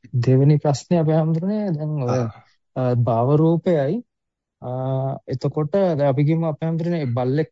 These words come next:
Speaker 1: වෙනවා කියලා. එතකොට ඒ
Speaker 2: හ්ම්.
Speaker 1: බල්ලන්ට අර ස්ත්‍රිය හරි පුරුෂයාට ඒ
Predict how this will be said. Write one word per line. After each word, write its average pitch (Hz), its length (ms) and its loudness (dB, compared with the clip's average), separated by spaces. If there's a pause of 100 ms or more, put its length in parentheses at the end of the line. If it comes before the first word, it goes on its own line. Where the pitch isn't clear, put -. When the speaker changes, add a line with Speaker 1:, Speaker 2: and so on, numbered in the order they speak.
(100)
Speaker 1:
වෙනවා 180 320 0
කියලා. 185 280 0 (180)
එතකොට 143 360 -4
ඒ 156 100 4
Speaker 2:
හ්ම්. 123 120 0
Speaker 1:
බල්ලන්ට 127 580 -2 (500)
අර 127 180 -4 (500)
ස්ත්‍රිය 123 320 2 (200)
හරි 123 240 0
පුරුෂයාට 123 480 0 (180)
ඒ 120 420 0